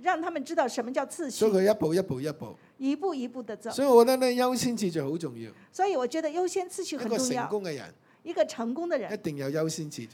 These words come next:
Speaker 1: 一定有優先次序。
Speaker 2: 佢唔會將手上所有嘢一齊咧，全部都話係重要嘅。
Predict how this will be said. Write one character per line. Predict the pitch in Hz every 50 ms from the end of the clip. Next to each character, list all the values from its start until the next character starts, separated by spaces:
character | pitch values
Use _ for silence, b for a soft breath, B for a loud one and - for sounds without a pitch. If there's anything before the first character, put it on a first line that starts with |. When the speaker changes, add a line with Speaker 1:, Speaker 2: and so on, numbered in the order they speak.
| 175 135 -
Speaker 1:
一 | 269 349 381
定 | 392 392 349
有 | 277 233
優 | 247 262 262 285
先 | 269 320 294 277 269
次 | - 311 277
序。 | - - 254 240 220
Speaker 2:
佢 | - - 202 220 208
唔 | 170
會 | 160 190 202
將 | 190 240 233 240
手 | - 202 202
上 | 214 190 151 139
所 | 131 - 135 151
有 | 214 214 185 180
嘢 | 170 170
一 | 170 185
齊 | 208 202 - - 143 147
咧， | 160 180 170
全 | 165 - - - 151 135
部 | 147 147 151
都 | 151 202 202
話 | 170 143 135 - 135
係 | 131 127 120 b b b b b b b
重 | - 139 123 123 120
要 | 123 120
嘅。 | 117 113 113